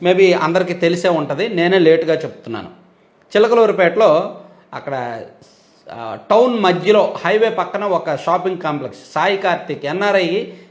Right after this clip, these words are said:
సాయి కార్తీక్ అనే కుర్రాడికి చెందింది, వాళ్ళ ఫ్యామిలీకి సంబంధించి ఒక షాపింగ్ కాంప్లెక్స్ ఉంది.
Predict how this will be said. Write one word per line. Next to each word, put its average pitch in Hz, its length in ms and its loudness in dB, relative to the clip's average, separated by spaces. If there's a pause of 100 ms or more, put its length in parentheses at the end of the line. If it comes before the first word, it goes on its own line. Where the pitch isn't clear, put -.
సాయి 196 300 2
కార్తీక్ 180 720 -2
అనే 151 560 -4
కుర్రాడికి 165 500 -2
చెందింది, 147 320 -2
వాళ్ళ 160 280 2
ఫ్యామిలీకి 175 480 -2
సంబంధించి 151 540 -6
ఒక 220 160 -4
షాపింగ్ 170 440 -6
కాంప్లెక్స్ 151 480 -6
ఉంది. 92 180 -20